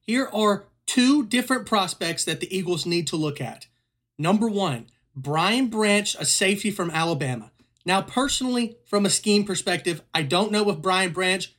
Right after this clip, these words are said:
fits the Eagles defense, but I do know that he's extremely versatile. If I had to compare him to anyone, it would be Landon Collins.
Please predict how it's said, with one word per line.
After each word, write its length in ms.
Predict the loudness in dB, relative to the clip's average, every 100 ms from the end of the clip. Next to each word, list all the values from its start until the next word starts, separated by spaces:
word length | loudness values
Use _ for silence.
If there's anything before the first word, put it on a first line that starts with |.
| _
fits 220 | -2 -2
the 200 | -2 -2
Eagles 280 | -2 -2 -2
defense, 400 | -2 0 0 -2 -8 _ _
but 100 | -2
I 140 | 2 2
do 380 | 0 2 2 4
know 300 | 2 0 -2 -8 _
that 60 | -4
he's 160 | -2 -2
extremely 520 | -4 0 2 2 0
versatile. 520 | 0 0 -2 -6 -10 _ _ _ _ _
If 80 | -2
I 140 | 0
had 160 | 2 0
to 60 | 0
compare 400 | -2 0 0 0
him 120 | -2
to 160 | -4 0
anyone, 440 | 2 4 4 2
it 180 | 0 -2
would 100 | -4
be 100 | -4
Landon 440 | -2 0 0 0 -2
Collins. 460 | -2 -2 -4 -12